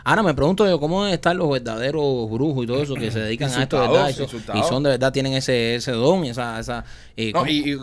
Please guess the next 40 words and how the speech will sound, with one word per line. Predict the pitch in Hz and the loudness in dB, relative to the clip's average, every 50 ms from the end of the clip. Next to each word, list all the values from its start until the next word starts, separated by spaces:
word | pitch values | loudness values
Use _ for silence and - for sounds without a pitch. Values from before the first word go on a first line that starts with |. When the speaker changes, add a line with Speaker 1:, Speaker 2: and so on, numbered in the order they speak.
| 120 - | -10 -6
Speaker 2:
ojo, | - 151 151 135 117 101 | -4 -2 -2 -2 -2 -6
porque | 95 101 - - 101 | -8 -12 -16 -18 -18
decimos | 90 98 131 131 135 135 131 | -14 -12 -10 -6 -6 -6 -6
brujos | 147 156 160 160 143 127 | -4 -4 -4 -2 -2 -2
de | 110 | -4
respeto, | 104 98 - - 127 117 101 98 | -6 -10 -12 -10 -10 -8 -8 -10
¿no? | 95 101 | -8 -2
Speaker 1:
Sí, | 107 139 | 0 2
Speaker 2:
Que | 135 | 4
Speaker 1:
sí, | 143 151 | 4 4
Speaker 2:
sean | 151 151 | 6 6
Speaker 1:
no, | 147 160 | 6 6
no, | 160 165 | 6 4
Speaker 2:
brujos, | 165 123 107 | 4 2 0
sino | 110 107 120 | -4 -6 -4
los | 135 135 120 | -2 -2 -2
Speaker 1:
no. | 113 | -4
Speaker 2:
espiritistas, | 120 117 117 117 135 139 139 139 135 135 120 | -6 -8 -6 -4 -2 0 0 0 -2 -4 -4
las | 107 104 | -6 -6
personas | 107 101 - 131 123 135 | -6 -6 -2 0 0 0
Speaker 1:
Exacto. | 127 123 - | 2 0 0
Speaker 2:
que | 127 | 0
creen, | 131 135 135 127 120 | 0 0 0 0 -2
los | 113 110 | -4 -6
adivinos, | 107 107 107 117 127 131 135 127 117 107 | -6 -6 -6 -6 -4 -4 -4 -4 -6 -8
las | 104 98 | -10 -10
cosas. | - 113 - 131 127 | -10 -6 -4 0 2
Speaker 1:
Eh, | 120 120 117 | 2 2 2
exacto, | 107 98 - 123 135 175 - - 110 107 | 2 -2 0 0 0 0 0 -2 -4 -2
eh, | 107 107 110 104 104 | -4 -4 -4 -4 -6
de, | 107 107 | -6 -8
con, | - - 113 | -8 -10 -12
con | - - 104 | -10 -10 -8
todo | 101 131 143 | -6 -4 -4
respeto. | 139 131 123 - 131 120 104 | -4 -4 -4 -4 -6 -4 -4
¿Cómo | - 135 160 170 170 | -4 -2 0 2 2
deben | 170 170 175 156 | 2 0 0 -2
estar | - - 156 156 | -2 -2 -2 -2
esta | 147 - 135 123 | -2 -2 -2 -2
gente | 123 143 160 156 139 131 120 117 113 | 0 0 0 -2 -2 -2 -2 -2 -4